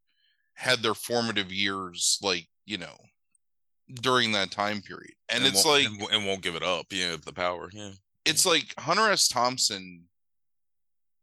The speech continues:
Speaker 1: the character of Raoul Duke in
Speaker 2: Uh-huh.
Speaker 1: this movie, to me represents that whole, like, cosmic fool type thing. Like, I'm gonna,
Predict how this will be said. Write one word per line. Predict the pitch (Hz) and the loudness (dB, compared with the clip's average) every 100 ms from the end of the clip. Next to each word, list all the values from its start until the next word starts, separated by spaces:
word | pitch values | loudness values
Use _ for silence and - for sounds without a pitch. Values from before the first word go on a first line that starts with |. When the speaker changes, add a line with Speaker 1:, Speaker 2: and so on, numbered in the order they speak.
| _ _ _ _ _ _ _ _ _ _ _ _ _ _ _ 135 | _ _ _ _ _ _ _ _ _ _ _ _ _ _ _ -2
Speaker 1:
the | 139 | 0
character | - 165 147 123 113 101 | 6 6 6 2 0 0
of | 95 82 101 | -2 -6 2
Raoul | 110 104 95 | 4 4 0
Duke | 98 98 _ - | -8 -12 _ -8
in | 98 | -4
Speaker 2:
Uh-huh. | 101 | -2
Speaker 1:
this | 87 - - 104 | 0 2 0 -2
movie, | 107 98 87 82 _ _ _ _ _ _ - | -6 -6 -10 -14 _ _ _ _ _ _ -2
to | 160 | 2
me | 160 196 | 4 4
represents | 156 143 131 110 120 110 - | 6 4 4 2 2 2 2
that | 117 101 | 2 0
whole, | 110 107 | -2 -4
like, | 101 92 | -4 -4
cosmic | - 110 113 113 107 - - | 0 4 4 2 -4 -8 -10
fool | 107 113 117 | -8 -8 -6
type | 131 120 - | -2 -2 0
thing. | 127 123 117 107 | 2 2 2 0
Like, | 98 95 | -2 -2
I'm | 104 107 | -2 0
gonna, | 104 98 92 90 | 0 0 -2 -6